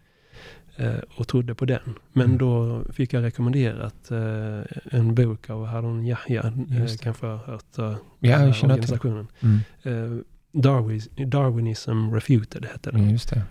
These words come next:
Speaker 1: Och jag hade ju aldrig liksom egentligen läst någon kritik om evolutionsteorin.
Speaker 2: Mm.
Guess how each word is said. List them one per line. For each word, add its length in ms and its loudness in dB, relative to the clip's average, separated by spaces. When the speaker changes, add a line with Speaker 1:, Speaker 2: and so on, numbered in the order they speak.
Speaker 1:
Och 80 -2
jag 120 2
hade 200 0
ju 60 -2
aldrig 460 -2
liksom 280 0
egentligen 400 6
läst 640 0
någon 240 2
kritik 640 0
om 200 0
evolutionsteorin. 1040 0
Speaker 2:
Mm. 300 4